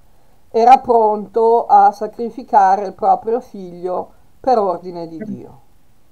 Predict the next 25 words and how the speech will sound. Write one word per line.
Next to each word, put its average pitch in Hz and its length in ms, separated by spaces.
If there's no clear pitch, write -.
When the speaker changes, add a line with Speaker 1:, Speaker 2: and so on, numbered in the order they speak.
Speaker 1:
E 311 240
già 403 240
lì 330 140
uno 294 240
dice, 240 420
"Ah, 240 300
momento." 131 720
<laughs> - 1040
Qui, 330 320
quando 269 300
si 285 140
parla 262 300
di 202 80
sacrificio 220 960
di 233 140
sangue, 190 500
di 185 80
ammazzare, 165 720
secondo 254 500
me 175 320
c'è - 200
qualcosa 151 540
che - 100
non - 200
va - 180